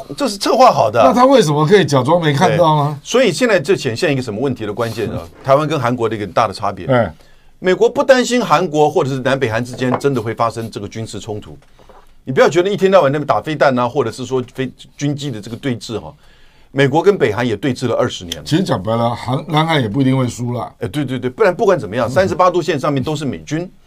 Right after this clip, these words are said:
Speaker 2: 嗯。
Speaker 1: 哦，美国也有核武这个吓阻的这个能力，但是在台湾这边呢，他就认为台海发生战争的可能性越来越高，这是最大的一个评估的这个差别。
Speaker 2: 不，重点不是战争啊，
Speaker 1: 哎。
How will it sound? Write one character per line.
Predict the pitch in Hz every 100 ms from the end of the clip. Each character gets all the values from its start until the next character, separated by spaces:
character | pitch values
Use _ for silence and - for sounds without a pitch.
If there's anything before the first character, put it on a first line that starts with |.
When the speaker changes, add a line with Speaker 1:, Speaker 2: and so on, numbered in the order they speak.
| _ -
Speaker 2:
嗯。 | 110 95 73 _ _ _ -
Speaker 1:
哦， | 82 73 _ _
美 | 117 131
国 | 143 175
也 |
有 | 180 135
核 | - 135
武 | 135 95
这 | 127
个 | 113
吓 | - 131
阻 | 87 87
的 |
这 | 95
个 | 104
能 | 92 87
力， | 123 90 - - - _
但 | 254 240
是 | - 214
在 | 240 180
台 | 127 139
湾 | 170 185 175
这 | 185
边 | 131 156
呢， | 151 147 _ _ -
他 | - 165
就 | 147 156
认 | 135 156 120
为 | 92 95 101 - - - - - -
台 | - 135
海 | 147 110
发 | 151 156
生 | 156 151
战 | 151 139
争 | 131 135
的 |
可 | 123 90
能 | 90
性 | - 117 78 _ _ -
越 | 208 160
来 | 95 82
越 | 95 101 82
高， | 95 87 90 _ _ _ _
这 | -
是 | 175 160
最 | 247 165
大 | - 180 123
的 | 98
一 | 107
个 | 110
评 | - 101
估 | 104 110 101
的 | 85
这 | 80
个 | 90
差 | - 98
别。 | 87 82 71
Speaker 2:
不， | 156 139
重 | 208
点 | 131 104
不 | 107
是 | 123
战 | 120 113
争 | 92 95
啊， | 90 80
Speaker 1:
哎。 | 90 82